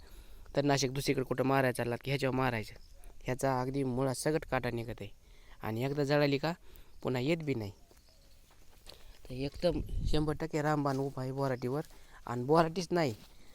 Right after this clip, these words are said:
तर काय बी असू द्या, समजा, हं, ही सौ-, सौंदळ असू द्या, बघा ही सौंदळ फवारलेली, पण ही सौंदळ जळ-, हे झालती, जळून पुन्हा फुटायली. मग ह्याला पुन्हा दुसऱ्या वेळेस मारायचं.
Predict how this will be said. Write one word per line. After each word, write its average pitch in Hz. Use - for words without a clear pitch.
तर 127
काय 185
बी 185
असू 165
द्या, 131
समजा, 131
हं, 117
ही 123
सौ-, 160
सौंदळ 151
असू 131
द्या, 123
बघा 123
ही 123
सौंदळ 143
फवारलेली, 151
पण 120
ही 123
सौंदळ 147
जळ-, 156
हे 147
झालती, 143
जळून 196
पुन्हा 185
फुटायली. 135
मग 127
ह्याला 151
पुन्हा 208
दुसऱ्या 214
वेळेस 175
मारायचं. 127